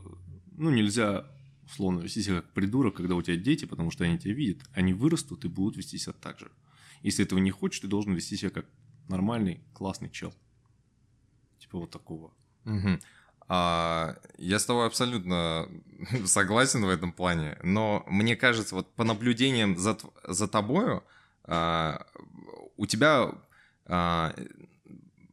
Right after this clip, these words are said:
Speaker 2: у тебя очень хорошая жена. Понимаешь,
Speaker 1: Спасибо.
Speaker 2: это очень многое, э, это очень м-, многое значит вообще, какая ц-, э, какая жена. Потому что
Speaker 1: Да.
Speaker 2: напрямую мужской потенциал, он может как и экспоненциально вырасти,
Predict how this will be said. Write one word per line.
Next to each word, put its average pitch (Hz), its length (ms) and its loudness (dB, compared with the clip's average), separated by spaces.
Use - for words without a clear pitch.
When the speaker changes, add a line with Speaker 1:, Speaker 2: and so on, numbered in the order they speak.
Speaker 2:
у 110 80 -6
тебя 139 180 4
очень 147 200 2
хорошая 123 420 2
жена. 98 400 2
Понимаешь, 110 240 4
Speaker 1:
Спасибо. - 140 2
Speaker 2:
это - 100 2
очень 151 500 4
многое, 110 760 2
э, 57 300 -4
это 101 220 0
очень 110 360 2
м-, 101 120 2
многое 95 840 2
значит 101 340 2
вообще, 92 200 -2
какая 98 380 4
ц-, - 200 -2
э, 95 200 0
какая 107 400 4
жена. 87 380 2
Потому 98 200 0
что 90 120 2
Speaker 1:
Да. - 60 4
Speaker 2:
напрямую 117 720 2
мужской 101 480 2
потенциал, 135 720 2
он 98 140 2
может 98 320 2
как 104 220 -2
и 98 140 4
экспоненциально 98 600 0
вырасти, 143 480 -2